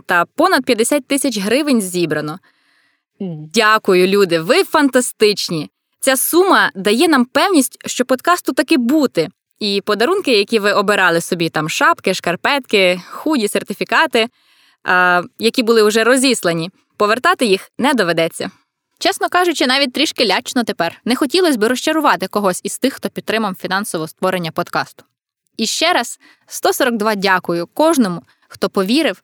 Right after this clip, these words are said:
і підтримав проект. А разом з тим і розвінчання міфів про волонтерство і волонтерів.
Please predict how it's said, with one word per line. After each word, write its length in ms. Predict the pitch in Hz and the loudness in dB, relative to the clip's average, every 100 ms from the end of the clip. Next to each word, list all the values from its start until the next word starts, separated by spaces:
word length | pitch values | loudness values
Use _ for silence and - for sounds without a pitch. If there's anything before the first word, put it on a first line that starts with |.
| - | -12
і 100 | 202 | -8
підтримав 440 | - - 226 214 | -6 -4 -2 -2
проект. 460 | - 180 165 160 - _ - | -4 -6 -6 -8 -18 _ -4
А 120 | 208 | 0
разом 280 | 330 277 226 | 2 2 -2
з 100 | - | -2
тим 260 | 311 370 - | -4 -4 -4
і 100 | 208 | -4
розвінчання 600 | 208 196 294 311 285 269 | -4 -4 -4 -4 -2 0
міфів 380 | 262 285 196 - | 0 0 -6 -6
про 160 | 196 | -6
волонтерство 600 | 180 185 190 330 - 240 | -4 -4 -4 -4 -4 -6
і 160 | 202 233 | -4 -4
волонтерів. 600 | 254 269 262 240 180 165 | -2 0 -2 -2 -4 -6